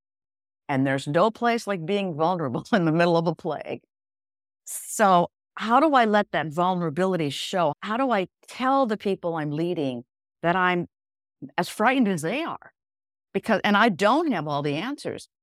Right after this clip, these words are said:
but do it in a way that still leads them to trust me, because trust was never more crucial than in those moments. So I think that was a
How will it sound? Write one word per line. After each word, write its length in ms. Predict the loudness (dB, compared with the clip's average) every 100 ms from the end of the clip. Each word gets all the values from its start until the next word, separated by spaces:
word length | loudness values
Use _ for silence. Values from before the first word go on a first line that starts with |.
| _ _
but 200 | -2 -2
do 280 | 2 4 6
it 80 | 4
in 120 | 2
a 80 | 0
way 500 | -2 -2 0 -2 -4 _ _
that 180 | -6 -6
still 680 | -8 -14 -4 0 4 2 0 -6 _ -14
leads 580 | -12 -4 -2 -2 -4 -6
them 280 | -4 -2 -4
to 140 | -8
trust 480 | -10 -12 -12 -14 -16
me, 200 | -16 -18 _ _ _
because 360 | -2 -2 -2 -4
trust 420 | 0 0 -2 -8
was 180 | -10 -6
never 360 | -6 -6 -8
more 180 | -10 -14
crucial 480 | -10 -10 -8 -12 -12
than 140 | -10
in 180 | -10 -10
those 240 | -10 -12 -10
moments. 540 | -10 -12 -16 -18 -20 _ _ _ _ _ _
So 260 | 0 2 6
I 160 | 4
think 240 | 6 2 4
that 180 | 2 2
was 140 |
a 100 | -2